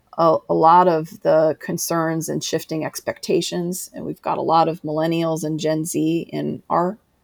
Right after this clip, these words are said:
uh, population now, and, and, and that makeup of the majority of our, our workforce. And so, uh, for people looking to get into this, understanding where their current strengths are, if there's an industry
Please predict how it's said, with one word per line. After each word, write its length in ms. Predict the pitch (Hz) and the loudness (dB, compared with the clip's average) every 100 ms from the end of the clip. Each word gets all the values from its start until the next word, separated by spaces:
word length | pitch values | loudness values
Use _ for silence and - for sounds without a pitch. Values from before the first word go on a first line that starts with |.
| _ | _
uh, 180 | 156 147 | -6 -6
population 880 | - 156 - 160 156 160 - 156 - | -2 -4 -2 0 0 -2 -6 -8 -6
now, 380 | 165 160 165 175 | -4 0 0 0
and, 180 | 160 165 - - - - | -2 -6 -14 -20 -20 -8
and, 220 | 170 - | -8 -4
and 180 | 160 147 | -2 2
that 220 | 156 - _ _ _ _ | 2 0 _ _ _ _
makeup 480 | 175 165 160 156 - | -4 -2 0 0 -2
of 180 | 160 165 | -6 -6
the 80 | 156 | -8
majority 420 | 156 156 151 156 | -2 0 2 0
of 100 | 151 | -2
our, 280 | 151 - - - | -2 -2 -6 -4
our 140 | 147 | -2
workforce. 760 | 160 - - - 147 170 - - _ _ _ - | 0 -2 -4 -4 -2 -4 -8 -16 _ _ _ -4
And 180 | 165 | -4
so, 560 | - 160 151 147 151 - _ _ | 2 4 6 4 2 -6 _ _
uh, 100 | 151 - | -12 -6
for 160 | 170 | -8
people 340 | - 226 196 160 | -4 0 2 2
looking 300 | 156 160 156 | -2 -6 -6
to 140 | 143 | 0
get 180 | 147 151 | 0 2
into 280 | 175 190 - | 0 -2 0
this, 400 | - - - - _ _ - | 0 0 -4 -12 _ _ -2
understanding 1120 | 196 190 185 - 185 175 175 170 160 160 156 - | 2 4 2 2 -2 0 2 2 2 -2 -4 -6
where 460 | 160 160 156 151 151 | 0 2 4 4 2
their 380 | 151 160 151 | 2 4 4
current 480 | - - - 170 151 | 2 -6 0 0 0
strengths 480 | - - 160 156 - | -6 0 0 0 6
are, 400 | 156 151 151 - _ | 8 8 4 0 _
if 140 | 139 | -18
there's 260 | 156 151 156 | -8 -8 -6
an 100 | - | -8
industry 760 | 165 165 160 - 160 156 156 | -4 -4 -4 -6 -2 0 -2